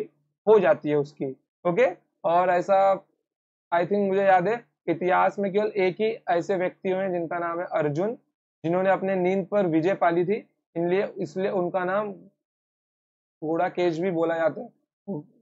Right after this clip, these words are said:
घोड़ा मतलब होता है नींद, ओके। तो अर्जुन ने भी अपने नींद पर विजय पाई थी। देखिए, अब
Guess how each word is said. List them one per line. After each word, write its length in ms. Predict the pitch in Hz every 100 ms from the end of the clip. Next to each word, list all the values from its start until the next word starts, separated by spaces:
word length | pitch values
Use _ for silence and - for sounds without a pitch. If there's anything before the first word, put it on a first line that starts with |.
| _ _ _
घोड़ा 220 | 160 180 196
मतलब 300 | 175 196 180
होता 200 | 175 202
है 100 | 190
नींद, 440 | 170 175 156 143 - _ _ _
ओके। 260 | 165 160 254 359 - _ _ _ _ _ _ _ _ _ _ -
तो 60 | 208 -
अर्जुन 300 | 180 180 226
ने 140 | 226 220
भी 100 | 233
अपने 280 | 180 202 214
नींद 260 | 208 208
पर 120 | 214
विजय 200 | 190 190
पाई 180 | 190 190
थी। 100 | 196
देखिए, 220 | 208 226 247
अब 140 | 214